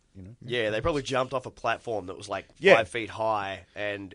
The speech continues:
Speaker 2: <laughs> they watched it back, and they went, "That is the most ridiculous thing
Speaker 1: Yeah, 'cause
Speaker 2: I've ever seen."
Speaker 1: it's one of those things. Most stuntmen are nuts, but
Speaker 2: Yeah,
Speaker 1: uh,
Speaker 2: I don't think they're that
Speaker 1: I
Speaker 2: nuts.
Speaker 1: yeah,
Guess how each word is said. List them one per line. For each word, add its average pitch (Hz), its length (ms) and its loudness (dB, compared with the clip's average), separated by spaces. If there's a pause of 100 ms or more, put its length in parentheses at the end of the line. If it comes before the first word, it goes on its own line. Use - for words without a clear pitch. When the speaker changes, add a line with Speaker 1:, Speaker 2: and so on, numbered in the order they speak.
Speaker 2:
<laughs> 131 420 -4
they 175 100 4
watched 165 340 -2
it - 160 -10
back, 127 320 2
and 123 100 -4
they 117 80 0
went, 113 260 -2
"That 110 220 0
is 110 140 -8
the 110 60 -10
most 101 380 -8
ridiculous 107 500 -8
thing 104 180 -4
Speaker 1:
Yeah, 107 100 -2
'cause 143 120 -2
Speaker 2:
I've 160 80 -2
ever 165 160 4
seen." - 260 -6
Speaker 1:
it's 240 220 0
one 262 160 4
of 175 60 8
those 135 80 0
things. 120 140 -4 (260)
Most 247 320 4
stuntmen 160 300 4
are 113 40 -2
nuts, 120 400 -2
but 110 180 -4 (400)
Speaker 2:
Yeah, 147 320 2 (220)
Speaker 1:
uh, - 40 2
Speaker 2:
I - 40 2
don't 170 120 0
think 147 120 -4
they're 120 100 0
that 113 160 0
Speaker 1:
I - 20 -2
Speaker 2:
nuts. 87 320 -10
Speaker 1:
yeah, - 60 -20